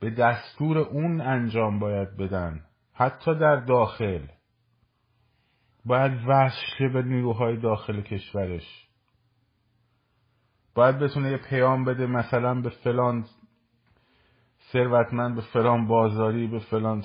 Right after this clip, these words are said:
به اصلاً اعلام کنه آقا بازار فلان روز اعتصاب کن. خب اون باید انجام بده.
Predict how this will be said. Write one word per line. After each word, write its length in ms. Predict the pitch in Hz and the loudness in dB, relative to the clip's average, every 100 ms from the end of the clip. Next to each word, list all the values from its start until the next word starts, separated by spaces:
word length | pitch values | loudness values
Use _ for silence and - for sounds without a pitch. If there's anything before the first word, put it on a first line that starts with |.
| 82 | -6
به 100 | 110 | -8
اصلاً 280 | - 147 135 - - - - | -4 -4 -6 -10 -20 -20 -6
اعلام 460 | 139 139 143 147 | -4 2 2 2
کنه 180 | 139 139 | -2 -2
آقا 200 | 139 139 | 0 0
بازار 400 | 131 123 123 127 | 2 2 2 0
فلان 340 | 120 117 117 113 | 0 -2 -2 -4
روز 160 | 110 | -6
اعتصاب 540 | 107 - 98 101 92 - | -6 -8 -10 -8 -10 -10
کن. 360 | 90 82 73 - _ _ _ _ _ _ _ _ _ _ _ _ _ _ _ _ _ _ _ _ _ _ _ _ _ _ _ _ _ 131 _ _ _ _ _ _ _ _ _ _ _ | -10 -10 -12 -18 _ _ _ _ _ _ _ _ _ _ _ _ _ _ _ _ _ _ _ _ _ _ _ _ _ _ _ _ _ _ _ _ _ _ _ _ _ _ _ _ _
خب 120 | 131 | -8
اون 140 | 160 | -4
باید 180 | 170 170 | -4 -4
انجام 400 | 160 135 131 120 | -4 -4 -6 -6
بده. 400 | 110 98 87 | -8 -8 -10